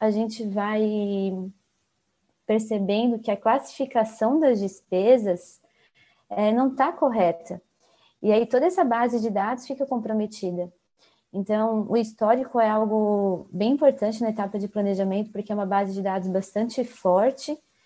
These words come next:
pra projetar os números, mas se não tá classificado corretamente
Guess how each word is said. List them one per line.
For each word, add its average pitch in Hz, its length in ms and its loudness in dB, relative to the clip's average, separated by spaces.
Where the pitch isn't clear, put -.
pra 208 380 0
projetar 202 680 -2
os 196 180 -6
números, 226 580 -2
mas 226 240 4
se 269 180 0
não 359 200 2
tá 302 120 -2
classificado 247 600 -2
corretamente 226 1000 -2